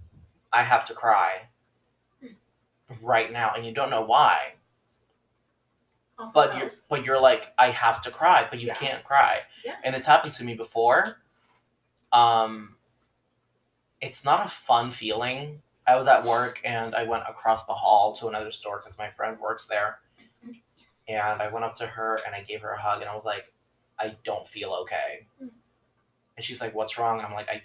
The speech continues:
Speaker 1: don't know. I'm just not okay."
Speaker 2: Yeah. That happened to me a lot in high school.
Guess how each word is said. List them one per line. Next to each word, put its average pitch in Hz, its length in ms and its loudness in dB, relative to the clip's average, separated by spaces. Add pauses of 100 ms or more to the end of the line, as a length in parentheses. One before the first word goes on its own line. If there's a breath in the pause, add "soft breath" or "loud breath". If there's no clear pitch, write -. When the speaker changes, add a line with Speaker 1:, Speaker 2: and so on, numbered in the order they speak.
Speaker 1:
don't 98 220 -8
know. 85 260 -12 (920)
I'm 123 100 -6
just 117 180 -10
not 101 240 0 (100)
okay." - 420 -6 (120)
Speaker 2:
Yeah. 240 140 -16 (1800)
That 339 80 -6
happened 349 240 -6
to 240 60 -8
me 226 80 -10
a 202 80 -12
lot 185 200 -6
in 185 60 -16
high 185 140 -10
school. 208 440 -18